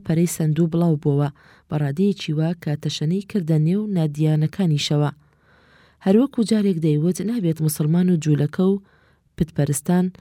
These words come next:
ئاوارتە بکرێن لە مافە شارستانیەکانیان بەهۆی ڕێبازگەیانەوە، بەڵام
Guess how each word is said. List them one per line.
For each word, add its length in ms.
ئاوارتە 500
بکرێن 440
لە 120
مافە 320
شارستانیەکانیان 1000
بەهۆی 340
ڕێبازگەیانەوە، 800
بەڵام 300